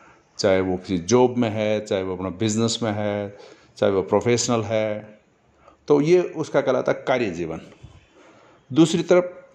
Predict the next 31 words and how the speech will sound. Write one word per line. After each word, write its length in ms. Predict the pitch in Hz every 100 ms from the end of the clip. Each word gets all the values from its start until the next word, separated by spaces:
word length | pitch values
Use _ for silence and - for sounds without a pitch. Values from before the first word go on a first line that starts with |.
| _ _ -
उसकी 360 | - 135 160 151
एक 200 | 147 123
व्यक्तिगत 380 | 120 170 156
जीवन 280 | 143 143 139
होता 220 | 127 -
है, 300 | 120 113 113 -
एक 160 | 107 -
पारिवारिक 440 | 156 147 147 143 139
और 80 |
सामाजिक 400 | 127 127 139 135
जीवन 320 | 123 110 110 104
होता 220 | 92 87
है। 160 | 82 - _ _ _ _ _ _ _ _ _ _ _ _ _ 160
इसी 220 | 147 170
तरह 440 | 175 165 156 - - - - _ _ _ -
इन 120 | 160
सारे 380 | 143 151 151 160
जीवन 320 | 139 147 151
के 120 | 147
साथ 220 | 143 143
साथ 280 | 143 147 135
जब 140 | 135 131
हम 160 | 131
देखते 280 | 131 131 139
हैं, 100 | 135
तो 60 | 135
उसके 180 | -
अलग-अलग 520 | 131 131 127 127 123 101
रोल्स 400 | 117 131 123 -
होते 240 | 78 -
हैं, 200 | - -